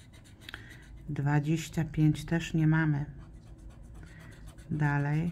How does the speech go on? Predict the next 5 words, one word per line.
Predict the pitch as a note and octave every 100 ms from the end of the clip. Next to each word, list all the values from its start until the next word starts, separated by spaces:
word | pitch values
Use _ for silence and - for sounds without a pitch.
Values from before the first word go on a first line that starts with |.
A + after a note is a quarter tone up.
| -
Czterdzieści | - - D3+ C#3+ D3+ E3 - - D3 C3+
osiem. | C#3+ C#3 - C#3+ D3+ A3+ - - - - - - - - - - - - - - - -
Dwadzieścia | C#3 C#3 C3+ C#3+ C#3+ C#3 E3 - - C#3+ C3+ C3+
sześć. | - - C#3 C#3 F3+ - - - - - - - - - - - - - - - - - - -
Osiem. | C#3+ C3+ - - D3+ D#3 E3